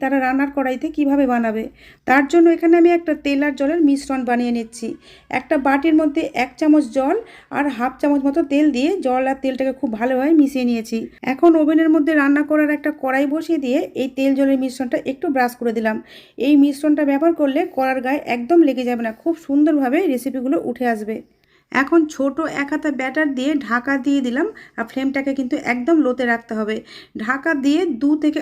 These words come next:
আড়াই মিনিট কুক করলেই কিন্তু খুব ভালোভাবে তৈরি হয়ে যাবে। বন্ধুরা দেখো কত সুন্দরভাবে ফুলে উঠেছে, এর ভিতরটাও কিন্তু একইভাবে স্পঞ্জি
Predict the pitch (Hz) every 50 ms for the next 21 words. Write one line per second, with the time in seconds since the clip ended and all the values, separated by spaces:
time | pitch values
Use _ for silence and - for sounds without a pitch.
0 | - - 240 262 285 294 294 277 277 320 349 339 - - 277 277 277 - - 277
1 | 277 277 277 277 277 254 247 349 339 - 311 302 240 220 220 240 247 269 262 247
2 | 254 311 370 359 - 277 262 254 247 247 233 240 240 226 226 226 226 - - -
3 | 233 247 269 277 277 294 294 277 247 254 254 254 - 359 392 - - 262 269 269
4 | 302 285 285 - 277 277 277 277 294 294 269 285 285 294 277 285 - 277 269 277
5 | 285 294 247 294 277 277 - 359 466 494 - - - - - _ - - 233 277
6 | 302 302 277 294 302 311 320 302 311 - 349 359 370 339 - 294 269 277 277 262
7 | - 247 254 277 277 302 302 269 254 254 240 294 370 370 - - 254 254 254 254
8 | 254 254 311